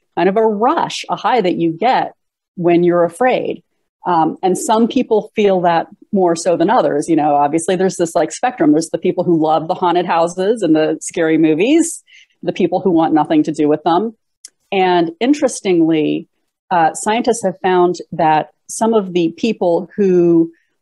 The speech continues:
love the haunted houses, those thrill-seeking type personalities, those people tend to, when they see something scary, they, um, are actually producing less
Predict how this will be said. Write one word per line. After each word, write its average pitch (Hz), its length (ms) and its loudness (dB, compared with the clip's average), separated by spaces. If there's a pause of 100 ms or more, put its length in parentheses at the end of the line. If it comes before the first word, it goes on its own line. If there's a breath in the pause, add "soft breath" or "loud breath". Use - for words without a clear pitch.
love 196 560 2
the 214 80 -2
haunted 156 340 0
houses, 156 520 -2
those 156 280 -2 (120)
thrill-seeking 196 720 0
type 151 320 -4 (400)
personalities, 151 840 -2 (440)
those 240 340 2
people 247 560 -2
tend 196 400 -2 (120)
to, 180 460 0
when 190 160 2
they 170 120 0
see 190 180 -4
something 165 360 -2
scary, 226 440 0
they, 170 400 -2 (460)
um, 165 280 0
are 180 120 2
actually 190 360 0
producing 180 840 0
less 160 720 -2